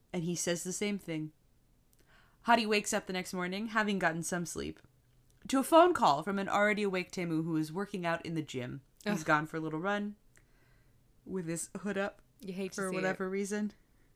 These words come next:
Speaker 2: You hate to see it. <laughs>
Speaker 1: He tells her that someone will be up soon and that she needs to answer the door. When she answers the door, it's, like, a, a group of people with a full closet. It would be super awkward if she wore the same thing two days in a row,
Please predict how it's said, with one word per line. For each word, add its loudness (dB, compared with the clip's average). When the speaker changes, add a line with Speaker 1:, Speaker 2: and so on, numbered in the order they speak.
Speaker 2:
You -10
hate -6
to -12
see -14
it. -12
<laughs> -20
Speaker 1:
He 6
tells 6
her 6
that 0
someone 2
will 0
be 0
up 2
soon -4
and -2
that -2
she -4
needs -2
to -8
answer -2
the -2
door. -4
When -2
she 6
answers 2
the -2
door, 2
it's, -4
like, -2
a, -2
a 2
group -2
of -6
people -2
with -6
a -2
full 2
closet. -2
It -2
would -2
be -2
super 4
awkward 4
if -6
she -6
wore -2
the -6
same -6
thing -4
two -6
days -2
in 0
a 0
row, 0